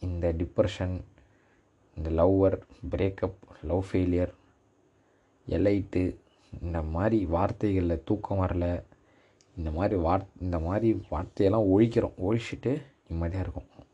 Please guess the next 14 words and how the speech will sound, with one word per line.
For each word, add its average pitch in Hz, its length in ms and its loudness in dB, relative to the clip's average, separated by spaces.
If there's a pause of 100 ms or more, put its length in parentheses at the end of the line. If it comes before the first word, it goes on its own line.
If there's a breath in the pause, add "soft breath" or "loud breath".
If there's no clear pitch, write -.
(100)
தூக்கம் 143 360 4
வரல, 104 180 0
தூக்கம் 117 380 -4
வரலன்னு 95 140 0
நிறைய 98 260 0
பேர் 95 260 -8
சொல்லிட்டுக்கிறீங்க. 92 500 -2 (640 soft breath)
தூக்கம் 151 360 0
வரலன்னா 98 440 2
உனக்கு 120 520 -2
நீ 104 180 -2
மதியம் 95 480 0
தூங்கிட்டு 139 260 4
இருப்ப, 92 440 0